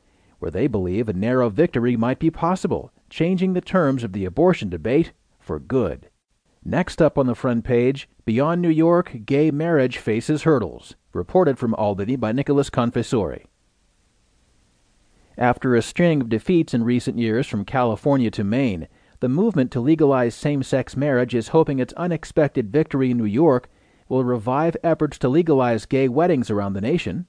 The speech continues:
but the movement's success could prove difficult to replicate.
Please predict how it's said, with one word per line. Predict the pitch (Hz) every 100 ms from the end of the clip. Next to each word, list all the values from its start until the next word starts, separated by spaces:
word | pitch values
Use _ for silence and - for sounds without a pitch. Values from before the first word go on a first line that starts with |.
| _ _
but | - 107 117 -
the |
movement's | 110 151 143 123 -
success | 123 - - 151 120 -
could | 160 143
prove | - 135 117 -
difficult | 156 - - 117 -
to |
replicate. | 110 - 139 113 104 101 -